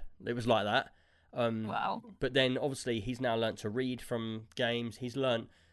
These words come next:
Speaker 1: a lot of stuff. Uh, he keeps out of trouble with the kids out in the street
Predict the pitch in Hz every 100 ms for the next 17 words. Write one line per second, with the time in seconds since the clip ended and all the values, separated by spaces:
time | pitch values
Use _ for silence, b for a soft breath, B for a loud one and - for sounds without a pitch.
0 | _ - 139 127 - 120 120 - - 123
1 | 110 107 160 160 151 113 - 139 123 123
2 | 104 - 135 117 123 110 110 - 139 127
3 | 131